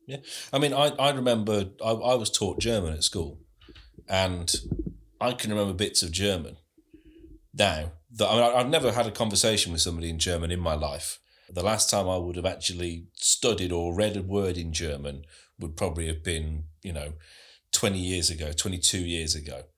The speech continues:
And I can remember enough that I could, you know, say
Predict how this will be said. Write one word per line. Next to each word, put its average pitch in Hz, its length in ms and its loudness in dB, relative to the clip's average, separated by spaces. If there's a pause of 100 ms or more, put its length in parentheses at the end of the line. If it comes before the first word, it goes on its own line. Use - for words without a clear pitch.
And 92 100 -4
I 131 140 4
can - 140 -6
remember 92 420 -2
enough 80 520 -6 (520)
that 87 220 2 (320)
I 98 160 2
could, 90 420 -4
you 101 80 -2
know, 82 160 -2 (200)
say 85 500 2